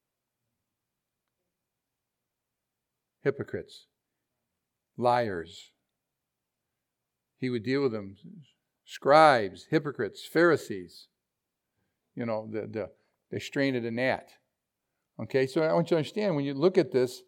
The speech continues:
and he's saying, "Our knowledge is to be in the Lord Jesus Christ, for whom I have suffered the loss of all things, and to count them but dung, that I may win Christ, and be found in him, not having mine own righteousness, which is of the law, but that which is through the faith of Christ,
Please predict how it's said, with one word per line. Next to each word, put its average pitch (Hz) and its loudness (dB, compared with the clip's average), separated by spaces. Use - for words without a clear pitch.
and 151 0
he's 143 -2
saying, 151 2
"Our 139 6
knowledge 165 4
is 139 -4
to 156 -12
be 156 0
in 147 -4
the 139 -4
Lord 151 6
Jesus 139 -4
Christ, 143 6
for 151 0
whom 175 4
I 160 8
have 147 2
suffered 180 4
the 156 2
loss 147 8
of 131 2
all 170 12
things, 147 2
and 135 -12
to 135 -4
count 147 2
them 170 2
but 165 -2
dung, 139 8
that 131 2
I 131 2
may 131 0
win 123 -4
Christ, 151 2
and 151 4
be 156 2
found 208 8
in 147 2
him, 151 0
not 170 8
having 160 4
mine 147 4
own 147 4
righteousness, 147 4
which 139 -4
is 135 -2
of 135 4
the 131 6
law, 143 8
but 135 2
that 165 6
which 151 -2
is 143 -6
through 156 -2
the 135 2
faith 214 2
of 139 -2
Christ, 117 2